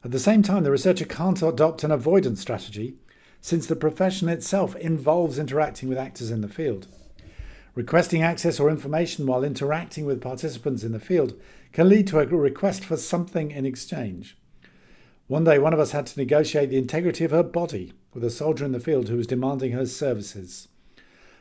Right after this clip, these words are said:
A woman researcher, "Well then, if you're searching for something, I'm gonna help you find it." Getting out of such a situation requires a lot of rhetorical effort and strategic humour, but it may also result in lingering frustration and even trauma.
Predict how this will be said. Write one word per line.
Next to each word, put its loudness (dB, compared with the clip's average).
A 0
woman 6
researcher, 2
"Well 6
then, 4
if -4
you're 2
searching 2
for -6
something, -4
I'm -4
gonna -2
help -6
you -4
find 0
it." -8
Getting 2
out 2
of 0
such -4
a -10
situation -2
requires -4
a 0
lot 0
of 0
rhetorical -2
effort -2
and -4
strategic -8
humour, -8
but 0
it 0
may 2
also 2
result 0
in -2
lingering 0
frustration -4
and -10
even -4
trauma. -10